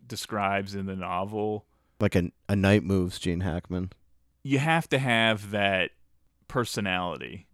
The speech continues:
Speaker 2: The charisma.
Speaker 1: The charisma of a Jack Nicholson. 'Cause you buy the fact that these other men are drawn to him.
Speaker 2: Absolutely.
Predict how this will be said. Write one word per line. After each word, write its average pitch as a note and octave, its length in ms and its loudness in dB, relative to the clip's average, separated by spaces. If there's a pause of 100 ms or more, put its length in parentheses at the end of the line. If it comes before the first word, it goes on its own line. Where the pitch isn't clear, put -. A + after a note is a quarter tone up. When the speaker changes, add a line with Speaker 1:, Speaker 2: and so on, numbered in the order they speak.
(140)
Speaker 2:
The A2 120 -6
charisma. G#2 640 4 (100)
Speaker 1:
The A2+ 80 -6
charisma A#2+ 680 0
of G#2 100 -2
a G#2 80 0
Jack G2+ 360 -2
Nicholson. G#2 460 -10
'Cause C#3+ 200 -4
you D#3 280 -6 (360)
buy A2+ 880 2 (240)
the A#2+ 120 -4
fact A#2 480 -2
that A2 300 -4
these A#2 280 0
other B2 320 0
men A#2 640 2
are A2 120 2
drawn G#2+ 560 0
to F#2+ 120 -8
him. F2+ 460 -10
Speaker 2:
Absolutely. G#2+ 680 6